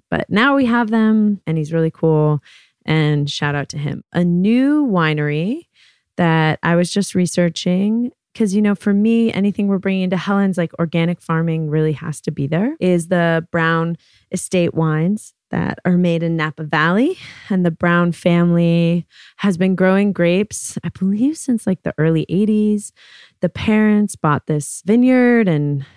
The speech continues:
her homestead, and they restored everything themselves and planted indigenous varietals like Zinfandel, brought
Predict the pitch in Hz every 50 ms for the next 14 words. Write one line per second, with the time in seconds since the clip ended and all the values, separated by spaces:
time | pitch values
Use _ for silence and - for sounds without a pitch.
0 | _ _ _ - - 170 - - - - - 208 214 226 196 - - 214 214 208
1 | 202 196 196 190 190 170 156 147 147 147 151 143 151 151 - - - - 202 214
2 | 208 208 202 196 202 - 196 190 185 185 - - 202 196 196 196 196 196 185 170
3 | 165 147 139 - - 165 165 160 - 165 151 156 151 143 - 170 160 160 165 151
4 | 151 - - - 160 170 190 202 196 185 190 185 180 170 165 143 - - - 208
5 | 220 226 208 - 214 208 196 202 202 196 190 190 196 190 - - - 175 170 180
6 | 196 202 -